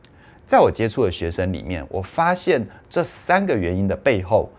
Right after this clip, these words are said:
还有一个共同的核心，那就是他们真正害怕的其实是自己的情绪受到他人影响，这会让他们有一种失控感，一直想要逃开。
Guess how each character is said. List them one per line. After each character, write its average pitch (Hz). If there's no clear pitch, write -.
还 -
有 123
一 80
个 95
共 120
同 78
的 73
核 78
心， 85
那 131
就 107
是 98
他 127
们 110
真 110
正 107
害 117
怕 95
的 -
其 101
实 135
是 110
自 262
己 -
的 64
情 -
绪 135
受 107
到 90
他 -
人 92
影 76
响， -
这 214
会 226
让 208
他 175
们 143
有 78
一 101
种 87
失 -
控 120
感， 67
一 165
直 101
想 80
要 87
逃 58
开。 78